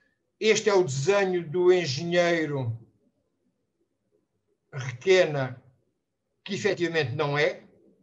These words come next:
É um desenho do Arquivo Geral de Simancas. Está reproduzido em vários sites, mas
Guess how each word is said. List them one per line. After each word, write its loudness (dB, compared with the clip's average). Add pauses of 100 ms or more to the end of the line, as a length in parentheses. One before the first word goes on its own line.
(440)
É 0
um -2
desenho 0
do -2
Arquivo -4
Geral -2
de -8
Simancas. -6 (420)
Está 0
reproduzido -4
em -2
vários -2
sites, -4 (380)
mas 0